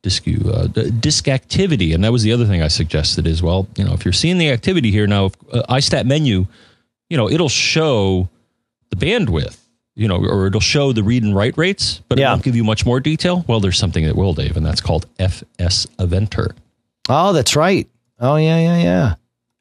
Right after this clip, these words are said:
Speaker 1: Now, could be, as you're suggesting, it could be a program that has a memory leak, and so it's, it's just gobbling up,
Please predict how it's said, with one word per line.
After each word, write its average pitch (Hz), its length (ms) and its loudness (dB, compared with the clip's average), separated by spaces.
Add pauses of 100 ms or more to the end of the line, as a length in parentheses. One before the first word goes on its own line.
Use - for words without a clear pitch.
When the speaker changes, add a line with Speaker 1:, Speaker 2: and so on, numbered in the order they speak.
Speaker 1:
Now, 143 120 0
could 269 320 -4
be, 131 160 2
as 113 100 0
you're 165 120 0
suggesting, 113 520 -2
it 117 100 -2
could 202 140 -2
be 226 80 0
a 190 60 0
program 156 360 0
that 123 60 2
has 113 160 2
a 110 60 0
memory 123 320 2
leak, 180 380 -2
and 117 160 0
so 120 220 0
it's, 107 180 -4
it's 101 180 0
just 101 240 -2
gobbling 113 420 0
up, 110 220 0